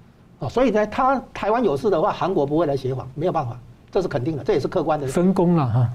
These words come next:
Speaker 1: 客-，
Speaker 2: 分工。
Speaker 1: 这是客观，不是，台湾有事的话，说不定北韩也会同时行动嘛。
Speaker 2: 嗯。
Speaker 1: 那韩国的武力肯定是先防守朝-，朝鲜半岛嘛，以及阻止北韩对日本的冒险嘛，啊，军事冒险，所以他没有力气再去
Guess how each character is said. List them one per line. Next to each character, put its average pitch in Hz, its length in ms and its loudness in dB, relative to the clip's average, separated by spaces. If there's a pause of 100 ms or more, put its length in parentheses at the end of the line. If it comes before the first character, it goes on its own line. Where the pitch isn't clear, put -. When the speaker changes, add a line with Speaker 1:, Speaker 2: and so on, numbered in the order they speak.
Speaker 1:
客-， 269 100 0
Speaker 2:
分 - 80 -2
工。 - 80 0
Speaker 1:
这 247 60 0
是 139 60 -2
客 277 100 2
观， 269 120 -4 (120)
不 226 80 2
是， 285 120 2 (200)
台 254 160 0
湾 285 160 4
有 160 120 2
事 285 160 0
的 202 120 2
话， 220 140 2
说 233 160 0
不 226 60 -2
定 226 140 2
北 143 160 0
韩 131 100 0
也 139 80 2
会 190 120 2
同 175 180 -2
时 175 120 0
行 160 160 4
动 175 140 0
嘛。 123 140 -6
Speaker 2:
嗯。 - 60 -18 (360)
Speaker 1:
那 226 140 0
韩 240 260 0
国 180 300 0 (160)
的 208 80 0
武 156 240 2
力 220 140 2
肯 143 200 -4
定 202 140 0
是 190 140 0
先 190 200 0
防 180 200 -2
守 135 120 -4
朝-， 143 200 -4
朝 170 160 -2
鲜 135 160 -4
半 135 180 -2
岛 120 100 -10
嘛， - 160 -12 (240)
以 160 120 0
及 196 120 2
阻 202 220 2
止 160 180 0 (140)
北 131 160 0
韩 139 160 -2
对 185 160 4
日 190 140 2
本 127 160 -4
的 135 40 -4
冒 156 200 -2
险 123 160 -10
嘛， - 100 -18 (380)
啊， 127 100 -6
军 196 180 0
事 185 120 0
冒 160 180 0
险， 120 160 -12 (300)
所 254 160 2
以 - 20 2
他 285 160 0
没 254 140 2
有 170 100 2
力 202 140 2
气 208 120 -2
再 185 160 2
去 160 280 2